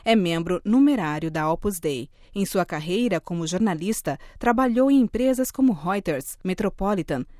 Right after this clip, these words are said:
National Catholic Register, Time e Fox News.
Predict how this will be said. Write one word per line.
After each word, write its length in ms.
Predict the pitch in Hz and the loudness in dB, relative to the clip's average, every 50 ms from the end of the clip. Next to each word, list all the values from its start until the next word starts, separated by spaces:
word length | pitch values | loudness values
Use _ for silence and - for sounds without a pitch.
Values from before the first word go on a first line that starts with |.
| - - | -8 -4
National 500 | 190 202 226 254 247 - 269 262 262 254 | -2 0 0 0 0 0 2 2 2 2
Catholic 600 | - 269 247 - - - 202 208 214 220 - 233 | 0 -4 -6 -4 -4 -4 -4 -2 -4 -4 -4 -4
Register, 680 | 214 190 208 190 160 180 214 214 - - 156 92 - - - - - | -4 -2 -4 -4 -2 -4 -4 -4 -4 -6 -6 -6 -6 -10 -18 -20 -8
Time 400 | - 214 185 170 175 180 202 - - | -4 -2 -2 0 -2 -2 -4 -4 -6
e 60 | 226 | -8
Fox 420 | 202 - - 160 131 - - 170 170 | -10 -4 -4 -4 -4 -4 -6 -6 -4
News. 460 | 185 175 156 92 67 - - - | -4 -4 -4 -4 -6 -8 -8 -8